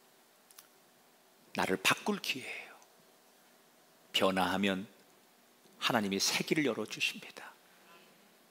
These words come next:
잘 됐습니까? 성공하셨습니까? 순풍을 만나셨습니까? 기쁨에 도취되지 마시고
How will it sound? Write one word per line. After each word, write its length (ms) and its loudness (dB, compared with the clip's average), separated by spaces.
잘 280 12
됐습니까? 760 12
성공하셨습니까? 1300 12
순풍을 540 12
만나셨습니까? 1000 12
기쁨에 680 6
도취되지 580 8
마시고 440 -4